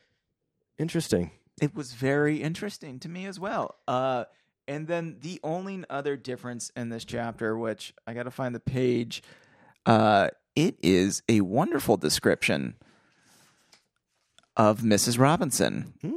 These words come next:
Speaker 2: If you wanna go ahead and start with Frank and Joe and read down.
Speaker 1: Oh.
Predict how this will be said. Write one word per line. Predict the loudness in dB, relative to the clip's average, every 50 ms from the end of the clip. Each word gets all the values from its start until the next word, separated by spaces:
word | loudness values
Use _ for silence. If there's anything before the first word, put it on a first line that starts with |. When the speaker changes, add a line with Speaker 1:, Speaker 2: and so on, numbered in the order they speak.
| 0 0
Speaker 2:
If | 0 2 2
you | 2 0 2
wanna | 2 0 2
go | 4 4 4 4
ahead | 4 4 4 6 4 4 2 0 -6 -4 0
and | 0 2 2 2
start | 2 4 2 4 2
with | 2 -4
Frank | -2 0 0 0 2 2 -2
and | -4 -2
Joe | 0 0 2 2 2 0
and | 0 0 0
read | 0 0 0 0
down. | -2 -2 -2 0 -2 -2 -4 -6 -8 -10 _ -6
Speaker 1:
Oh. | -4 -4 -4 -6 -10